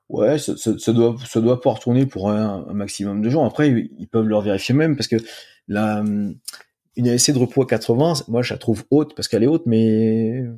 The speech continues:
pour en faire passer beaucoup, beaucoup, parce que j'ai la chance d'avoir eu, bon, à la fois des clients, puis maintenant, j'ai des étudiants. Les Dust, j'ai deux fois quarante, euh, étudiants par an. Les promos, euh, B P, j'en ai, j'en ai trois fois vingt en général.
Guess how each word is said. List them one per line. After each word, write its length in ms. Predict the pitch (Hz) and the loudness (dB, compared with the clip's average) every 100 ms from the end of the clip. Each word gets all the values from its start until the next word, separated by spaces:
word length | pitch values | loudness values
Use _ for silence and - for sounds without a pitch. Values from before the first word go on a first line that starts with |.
| 117 _ | _ _
pour 140 | 110 110 | -2 0
en 140 | 113 | -2
faire 260 | - 120 - | -2 -4 -2
passer 300 | 113 - 135 | -2 0 -2
beaucoup, 640 | 110 107 131 131 143 151 | -2 0 0 2 -2 -2
beaucoup, 360 | 110 123 123 151 | 0 0 0 -6
parce 120 | 135 | -4
que 80 | 110 | -2
j'ai 100 | 104 | 0
la 60 | 98 | 0
chance 240 | - 120 | 0 2
d'avoir 280 | 113 107 117 | 2 4 2
eu, 60 | |
bon, 220 | 107 101 - | 0 -6 -8
à 60 | |
la 40 | 92 | -4
fois 140 | 113 | -2
des 100 | 104 | -2
clients, 280 | - 131 156 | 0 0 -2
puis 180 | - - | -8 -8
maintenant, 240 | - 123 | -6 -4
j'ai 140 | 104 104 | -6 -4
des 160 | 104 | -4
étudiants. 440 | 101 117 127 147 135 - - - - - - | -4 -4 -4 -4 -8 -18 -20 -18 -20 -20 -8
Les 80 | 107 | 0
Dust, 340 | 120 143 104 | 2 2 0
j'ai 160 | 95 101 | -6 -2
deux 120 | 110 | -2
fois 200 | - 117 | 0 -2
quarante, 400 | - 101 117 - | 0 0 0 0
euh, 160 | 101 - | -2 -2
étudiants 380 | 107 - 113 104 | -6 -6 -4 -2
par 200 | - 113 | 0 2
an. 200 | 147 143 | 4 2
Les 140 | 107 | 0
promos, 420 | - 110 117 117 | 0 0 2 2
euh, 220 | 98 98 101 | 2 0 0
B 140 | 110 | 0
P, 180 | 127 120 | 2 0
j'en 180 | 104 98 | -2 -8
ai, 100 | 95 | -8
j'en 180 | 101 | -6
ai 80 | 101 | -8
trois 180 | - 104 | -4 -6
fois 180 | - 110 | -2 0
vingt 200 | 127 151 | 0 2
en 80 | 110 | 0
général. 520 | 101 98 131 151 | -2 -2 0 0